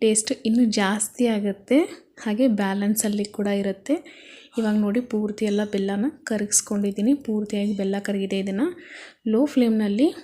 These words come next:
ಒಂದು ಸೈಡಲ್ಲಿ ಇಟ್ಕೊಂಡಿದ್ದೀನಿ. ಹಾಗೆ ಇದಕ್ಕೆ ಒಂದು ಚಿಕ್ಕ ಪ್ಯಾನ್‌ನಲ್ಲಿ ಒಂದು ಟೀ ಸ್ಪೂನ್ ಆಗುವಷ್ಟು ಗಸಗಸೆನ ತೊಗೊಂಡಿದ್ದೀನಿ. ಇದನ್ನು ಕೂಡ ಚೆನ್ನಾಗಿ ಹುರ್ಕೊಳ್ಬೇಕು. ನೋಡಿ, ಈ ರೀತಿಯಾಗಿ ಗಸಗಸೆ ಕೂಡ ಹುರಿದ್ಬಿಟ್ಟು ಒಂದು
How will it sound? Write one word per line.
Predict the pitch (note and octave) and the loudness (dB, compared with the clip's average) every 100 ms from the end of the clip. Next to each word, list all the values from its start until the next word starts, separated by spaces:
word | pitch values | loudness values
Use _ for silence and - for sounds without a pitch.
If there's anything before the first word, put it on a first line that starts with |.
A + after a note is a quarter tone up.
| A#3 | -2
ಒಂದು | G#3 G3+ - | 0 0 0
ಸೈಡಲ್ಲಿ | G3 G3 G3 A3 | -2 -2 0 0
ಇಟ್ಕೊಂಡಿದ್ದೀನಿ. | A3+ - G3 G3 G3 G3+ A3+ | -2 -4 -4 -2 -2 -2 -2
ಹಾಗೆ | G#3+ G3 G3 G3 | -2 -2 -2 -4
ಇದಕ್ಕೆ | G3 - D4+ - - - - - | -4 -2 -2 -4 -20 -20 -14 -6
ಒಂದು | A3 - | -4 -2
ಚಿಕ್ಕ | D4 - | -2 0
ಪ್ಯಾನ್‌ನಲ್ಲಿ | A#3+ A3+ G#3+ G#3 B3 D4+ A3+ | 0 2 2 2 4 4 4
ಒಂದು | A3+ B3 | 0 0
ಟೀ | A#3+ | -2
ಸ್ಪೂನ್ | A3+ A3+ G#3+ | -2 -2 -2
ಆಗುವಷ್ಟು | G3+ G3+ G3+ A3 G#3 | -2 -4 -4 -6 -2
ಗಸಗಸೆನ | G3 - G3 - G3+ G#3 G#3 | -2 0 0 0 0 0 -2
ತೊಗೊಂಡಿದ್ದೀನಿ. | G3+ G3 G3 G3+ B3+ G4 - - G#3+ | -2 -2 -2 2 2 2 -4 -8 -2
ಇದನ್ನು | G#3 G#3 G#3 | 0 0 0
ಕೂಡ | G#3 G#3+ A3+ | -4 -2 -2
ಚೆನ್ನಾಗಿ | G3+ G3+ G3+ A#3+ | 0 0 2 2
ಹುರ್ಕೊಳ್ಬೇಕು. | G#3+ G#3 G3+ G3 G3 G3 C4+ G#4+ - _ _ _ _ _ _ _ _ _ _ _ - | 0 -2 -2 0 -2 -2 -2 -2 -6 _ _ _ _ _ _ _ _ _ _ _ -4
ನೋಡಿ, | G#3 G3+ G#3 | -2 -2 -2
ಈ | G#3 | -2
ರೀತಿಯಾಗಿ | G3+ G#3+ G3+ G#3+ G3+ | -4 -6 -4 -4 -4
ಗಸಗಸೆ | - G#3 G3+ G3+ | -6 -6 -8 -8
ಕೂಡ | G3+ G#3+ D4+ - _ _ | -6 -2 -2 -6 _ _
ಹುರಿದ್ಬಿಟ್ಟು | G#3+ G#3 G#3+ G3 D4+ D4 | -4 -2 -2 -4 0 2
ಒಂದು | G#3+ | 0